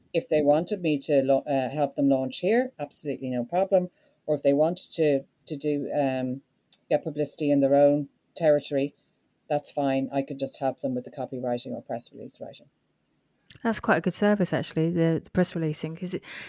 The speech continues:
Speaker 2: s-, there really is quite a trick to it, isn't there? There's quite a formula to making sure that a <laughs> journalist will open the damn thing. <laughs>
Speaker 1: Yeah,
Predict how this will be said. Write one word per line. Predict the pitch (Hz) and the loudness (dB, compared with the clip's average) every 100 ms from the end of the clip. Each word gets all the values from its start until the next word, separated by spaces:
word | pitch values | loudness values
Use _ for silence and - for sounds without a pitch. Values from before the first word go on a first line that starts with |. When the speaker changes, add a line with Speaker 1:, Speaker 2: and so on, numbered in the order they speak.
| - | -18
Speaker 2:
s-, | - | -6
there | - 240 | 4 6
really | 277 381 311 | 8 10 10
is | 302 | 8
quite | - - 330 | 6 4 6
a | 233 | 4
trick | - 349 - | 4 0 0
to | - 185 | 4 4
it, | 147 | 6
isn't | 202 262 | 2 2
there? | |
There's | 190 - | 2 4
quite | 285 226 | 4 4
a | |
formula | - - 247 254 226 160 | 2 6 8 8 6 4
to | - 175 165 160 | 4 4 4 4
making | 190 196 - 190 | 4 4 4 -2
sure | - 185 175 | 4 6 6
that | 165 170 | 4 2
a | |
<laughs> | - | 2
journalist | 175 208 202 - | 4 6 4 4
will | 185 | 2
open | 202 208 | 2 2
the | 185 | 0
damn | 170 160 | 2 0
thing. | 170 180 180 | 2 2 2
<laughs> | 180 | 2
Speaker 1:
Yeah, | - 175 170 170 | 2 4 4 4